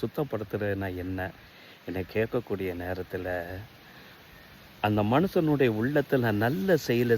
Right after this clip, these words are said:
செய்யறதுக்குண்டான அந்த விஷயங்களை மனசுல போடுவான். "இந்த செயலை செய், இந்த நல்ல செயலை செய்" என்று அந்த மனுஷனுடைய உள்ளத்துல இறைவன்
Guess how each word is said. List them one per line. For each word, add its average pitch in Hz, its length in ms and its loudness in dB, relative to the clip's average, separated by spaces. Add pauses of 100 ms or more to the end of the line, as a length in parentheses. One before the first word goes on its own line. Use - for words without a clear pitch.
செய்யறதுக்குண்டான 113 1080 0
அந்த 90 180 -6
விஷயங்களை 107 580 -2
மனசுல 110 460 -4 (160)
போடுவான். 110 460 -4 (720)
"இந்த 95 200 -2
செயலை 107 400 -4
செய், 92 340 -10
இந்த 92 160 -6
நல்ல 113 340 -4
செயலை 98 360 -6
செய்" 101 240 -10
என்று 95 440 -10 (460)
அந்த 92 220 -2
மனுஷனுடைய 107 960 -2
உள்ளத்துல 110 520 -4
இறைவன் 101 380 -4